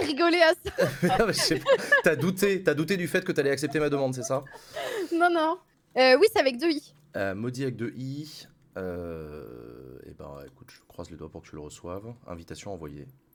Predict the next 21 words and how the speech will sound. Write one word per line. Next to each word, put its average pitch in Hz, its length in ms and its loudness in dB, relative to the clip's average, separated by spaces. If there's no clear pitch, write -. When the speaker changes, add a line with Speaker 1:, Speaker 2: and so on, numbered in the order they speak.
Speaker 1:
Très - 160 0
bien. 170 240 0
Ça 240 160 0
devrait 226 220 4
fonctionner, 370 440 2
l'appli 262 420 0
Xbox, 247 380 0
y 247 40 2
a 214 80 2
jamais 196 200 2
de 190 60 -4
problème, 254 340 2
de 208 40 0
toute 202 140 -4
façon. 196 140 -6
Speaker 2:
Non, 143 680 4
jamais, 117 300 0
c'est - 140 -4
pas 87 120 -4
le 98 60 -8
genre. 104 360 -6